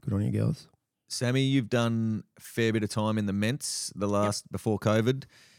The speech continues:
Speaker 2: Got anything for our listeners? Uh, we, I don't know, most of our listeners are pretty, pretty seasoned anyway, but, um,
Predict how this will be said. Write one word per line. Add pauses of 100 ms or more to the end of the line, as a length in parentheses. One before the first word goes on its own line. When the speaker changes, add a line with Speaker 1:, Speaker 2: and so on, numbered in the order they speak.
(300)
Speaker 2:
Got
anything
for
our
listeners?
Uh,
we, (100)
I
don't
know,
most
of
our
listeners
are
pretty, (100)
pretty
seasoned
anyway,
but,
um,